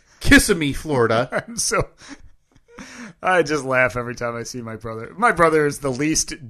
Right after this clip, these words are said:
Speaker 2: Disney kind of person
Speaker 1: Can we
Speaker 2: there
Speaker 1: get him
Speaker 2: is.
Speaker 1: on? Ne-, ma-, should we do it next week? 'Cause we're, we're
Speaker 2: We,
Speaker 1: kinda up
Speaker 2: yeah,
Speaker 1: against
Speaker 2: we
Speaker 1: it this
Speaker 2: probably
Speaker 1: week.
Speaker 2: could. I'm sure we could.
Speaker 1: Unless we just wanna blow the rest of the stuff we have out of the water
Speaker 2: <laughs>
Speaker 1: today and get him on now. Or we could plan it for next week and get him on.
Speaker 2: He is,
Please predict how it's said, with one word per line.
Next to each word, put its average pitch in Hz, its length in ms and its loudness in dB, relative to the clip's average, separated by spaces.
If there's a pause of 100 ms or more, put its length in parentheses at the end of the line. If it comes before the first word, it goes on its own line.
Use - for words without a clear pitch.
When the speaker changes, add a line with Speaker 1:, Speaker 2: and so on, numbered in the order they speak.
Speaker 2:
Disney 156 680 -2 (160)
kind 151 320 2
of - 160 -6
person 143 340 -2
Speaker 1:
Can 170 100 6
we 240 80 8
Speaker 2:
there 302 120 8
Speaker 1:
get 269 80 8
him 262 60 8
Speaker 2:
is. 240 60 10
Speaker 1:
on? 269 240 4 (200)
Ne-, 208 140 2
ma-, 214 200 0
should 202 140 -4
we 202 60 -2
do 220 80 0
it 208 60 0
next 208 220 -2
week? 208 160 -4
'Cause 156 140 -16
we're, 175 200 -4
we're 156 240 -4
Speaker 2:
We, 180 80 -4
Speaker 1:
kinda 170 200 0
up 165 160 0
Speaker 2:
yeah, 165 60 -2
Speaker 1:
against 156 240 0
Speaker 2:
we 165 40 -2
Speaker 1:
it - 80 -4
this - 120 2
Speaker 2:
probably 151 120 0
Speaker 1:
week. 180 100 4
Speaker 2:
could. 139 380 -6
I'm 160 140 -8
sure 180 180 -6
we 131 80 -2
could. 120 300 -6 (100)
Speaker 1:
Unless 202 260 0
we 214 80 -2
just 190 160 -2
wanna 202 180 2
blow 165 300 0
the 165 100 0
rest 165 220 0
of 147 80 -12
the 143 60 -12
stuff 156 260 -4
we 147 80 -4
have 147 160 4
out 143 140 2
of 120 60 -8
the 113 160 -4
water 131 340 2 (120)
Speaker 2:
<laughs> - 80 -16
Speaker 1:
today 147 400 2
and 117 120 -4
get 127 120 -2
him 123 120 -2
on 120 220 -2
now. 123 400 2 (340)
Or 151 220 2
we 143 120 0
could 135 180 -12
plan 147 280 -2
it 135 80 -4
for 135 120 -10
next 127 280 -4
week 135 200 -2
and 113 120 -10
get 110 140 -6
him 104 160 -6
on. 107 100 -2
Speaker 2:
He 160 160 2
is, 131 320 -4